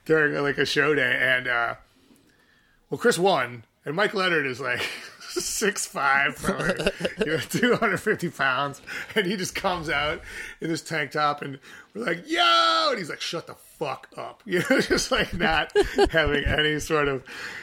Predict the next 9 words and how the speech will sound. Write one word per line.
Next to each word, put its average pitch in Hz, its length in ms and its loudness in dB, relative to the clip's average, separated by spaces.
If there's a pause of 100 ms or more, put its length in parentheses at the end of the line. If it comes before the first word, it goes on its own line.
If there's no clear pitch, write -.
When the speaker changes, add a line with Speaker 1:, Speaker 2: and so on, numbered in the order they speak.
(120)
Speaker 1:
it 196 180 6
was 190 280 4 (420)
terrific. 135 500 -2 (320)
Chris 175 280 4
is 160 180 4
the 160 120 4
people's 156 360 0
champ 131 340 -2 (100)
and 131 360 -4